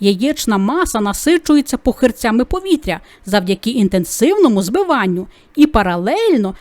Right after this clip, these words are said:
насичується пухирцями вуглекислого газу від реакції часткової взаємодії соди і меду.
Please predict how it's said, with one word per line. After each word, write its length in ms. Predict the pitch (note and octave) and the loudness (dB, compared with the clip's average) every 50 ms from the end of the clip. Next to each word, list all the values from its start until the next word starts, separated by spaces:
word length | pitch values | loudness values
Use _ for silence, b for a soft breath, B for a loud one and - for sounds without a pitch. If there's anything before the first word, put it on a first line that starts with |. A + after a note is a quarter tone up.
| b b - | b b -4
насичується 800 | G3+ G#3 G3+ - - - G4 G4+ F#4+ - A#3+ A3 G#3 - - - | -2 -2 -2 -2 0 2 4 4 4 2 0 0 0 -2 -4 -4
пухирцями 680 | - C4+ A#3+ - - C4 A#3 - - D#4+ D4+ B3+ A#3+ | -2 -4 -2 0 0 -2 0 -2 -2 -2 0 0 2
вуглекислого 760 | A3+ A3+ G#3+ A3+ A#3+ B3 A#3 - D#4+ C#4+ - - G3+ F3+ E3 | 2 4 4 6 6 4 4 2 0 0 0 0 -2 -2 -2
газу 460 | E3+ F3+ F#3 B3+ E4 F#4 D#4+ - G3+ b b b b b - | -2 -4 -4 -4 -2 -2 -2 -2 -4 b b b b b -2
від 160 | G#3 A3 F3+ | -2 0 2
реакції 600 | G#3 G3+ G3 - - C#4 C4 B3 - - A3+ A3 G#3 | 2 0 0 0 -2 -4 -4 -4 -4 -4 -4 -4 -4
часткової 680 | - - G#3+ - - - - C#4+ C#4 A#3 A3+ G#3+ G3+ | -4 -6 -6 -6 -8 -2 2 4 4 4 4 0 -2
взаємодії 680 | F#3 F3 F#3 F3 F3 F3+ F#3 F#3 G#3+ E4 G#4 F4 A#3+ G3 | 0 0 0 0 0 0 -2 -2 -2 -2 0 0 -2 -2
соди 360 | - - - A3 A3 G#3 D4 | -2 -4 -2 -2 0 0 0
і 140 | E4 F#4 F#4+ | 0 0 0
меду. 380 | E4 A#3+ F#3+ F3+ - F#3+ A3 | 0 0 -2 -4 -6 -8 -14